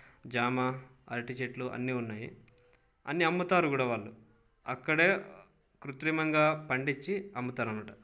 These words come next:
ఆ, సారీ, కృత్రిమం కాదు, సహజంగా పండించి అమ్ముతారు.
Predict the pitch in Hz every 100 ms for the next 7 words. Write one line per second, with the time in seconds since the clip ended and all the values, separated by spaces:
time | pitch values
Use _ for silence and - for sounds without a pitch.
0 | - 113 110 104 - - _ - 127 117
1 | - - - - 131 151 156 139 127 180
2 | 135 131 135 127 123 123 127 - _ -
3 | 127 123 113 110 175